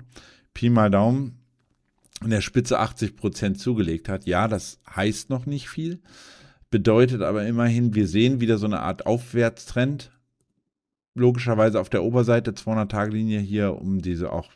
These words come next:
ho-, horizontalen Bereich, der im April jetzt zum Beispiel schon mal wichtig war, bedeutet, oh, null Komma null null, was sind also null Komma zwei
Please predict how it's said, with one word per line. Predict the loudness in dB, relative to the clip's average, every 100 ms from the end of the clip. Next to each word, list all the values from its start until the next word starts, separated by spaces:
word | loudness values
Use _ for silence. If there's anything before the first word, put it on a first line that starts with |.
| -10
ho-, | -4 -4 -2
horizontalen | -2 -2 -2 -4 -2 -2
Bereich, | -2 0 -2 -2
der | -6
im | -4
April | -6 -4 -2
jetzt | -2 -2
zum | -8
Beispiel | -8 -12
schon | -6
mal | -6 -6
wichtig | -12 -8
war, | -8 -8 -18 -20 -20 -4
bedeutet, | 4 6 6 6 2 0 -10
oh, | -6 -4 -6 _ _ -20 -20 -20 -20 -6
null | 4 4
Komma | 6 6 6
null | 8 8 8
null, | 8 8 8 6 4 0 -4
was | -4
sind | -2 -2
also | 0 0
null | 2 2
Komma | 2 -2 4 2 2
zwei | -4 2 4 6 6 6 2